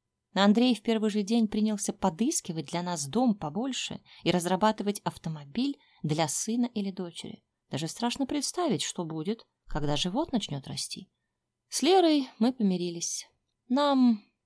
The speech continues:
не всегда удается подобрать правильные слова, чтобы достучаться до тех, кто нам дорог. Нам не всегда удается принять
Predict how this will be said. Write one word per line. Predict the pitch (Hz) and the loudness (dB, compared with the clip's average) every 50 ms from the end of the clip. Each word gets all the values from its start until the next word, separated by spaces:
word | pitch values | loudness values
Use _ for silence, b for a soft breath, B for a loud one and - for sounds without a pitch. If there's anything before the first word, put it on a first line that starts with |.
| _ _ _ _ - | _ _ _ _ 2
не | 202 214 226 | 4 4 4
всегда | - - 240 226 220 202 240 233 220 | 4 2 0 -2 0 4 4 6 6
удается | 202 190 180 202 202 190 196 185 185 - - - | 4 4 2 0 0 0 -2 -2 -4 -6 -8 -10
подобрать | 196 - - 156 - 175 165 - - 175 170 160 - - | -8 -8 -6 -2 -2 -2 0 0 0 0 0 -2 -6 -8
правильные | - - 175 170 160 165 165 165 165 160 | -6 -4 -4 -4 -4 -6 -6 -8 -8 -8
слова, | 156 - - - 175 175 180 214 220 202 156 139 _ _ _ _ | -8 -8 -8 -8 -8 -6 -4 -4 -4 -4 -6 -8 _ _ _ _
чтобы | - - - 143 139 156 | -12 -10 -6 -4 -4 -2
достучаться | 139 151 139 - - 170 - - - 170 160 - - | -2 -2 -4 -4 -6 -6 -6 -6 -6 -6 -6 -8 -8
до | 151 165 165 | -6 -4 -6
тех, | 160 - - - 170 156 - - | -4 -4 -6 -6 -6 -6 -8 -12
кто | - - 165 | -14 -14 -12
нам | 160 160 - 156 | -10 -10 -10 -10
дорог. | 156 - 202 196 - - _ _ _ _ _ _ _ _ _ _ _ | -8 -8 -8 -8 -12 -16 _ _ _ _ _ _ _ _ _ _ _
Нам | - 180 214 240 247 262 | 2 6 8 8 8 8
не | 277 262 | 6 4
всегда | - - - 262 220 233 208 208 285 311 302 - - | 4 2 0 0 0 0 2 4 4 4 2 0 -2
удается | 196 190 208 208 220 247 262 254 - - 240 | -2 0 0 0 0 0 -2 -2 -4 -4 -4
принять | 233 _ - - 208 202 214 214 233 233 226 - - - | -6 _ -2 0 2 2 2 2 2 0 -2 -4 -8 -10